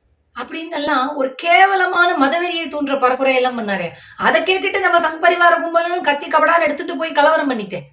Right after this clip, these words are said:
மசூதியை பார்த்தாலே போதும், வெளியில நின்னுட்டு ராமா ராமான்னு கத்துறது. அங்க ராமர் கோவில் கட்டி வச்சிருக்கோம், ஒரு பைய போறது கிடையாது. பெருமாள் கோவில் தெருக்கு தெரு கட்டி வச்சிருக்கோம், அங்க ஒரு பைய போய், போய், அஹ், சேவிக்கிறது கிடையாது.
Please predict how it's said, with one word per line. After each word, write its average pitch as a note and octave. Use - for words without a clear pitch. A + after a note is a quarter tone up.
மசூதியை F#4+
பார்த்தாலே E4+
போதும், E4+
வெளியில F4+
நின்னுட்டு F#4
ராமா D4+
ராமான்னு D#4+
கத்துறது. C4+
அங்க -
ராமர் C#4
கோவில் E4
கட்டி D4
வச்சிருக்கோம், D4+
ஒரு D#4
பைய C#4+
போறது A#3+
கிடையாது. F#3
பெருமாள் F4+
கோவில் E4+
தெருக்கு D#4+
தெரு E4+
கட்டி D4+
வச்சிருக்கோம், C#4+
அங்க C4
ஒரு B3
பைய D4
போய், D4
போய், C#4
அஹ், F#3
சேவிக்கிறது A3+
கிடையாது. D#3+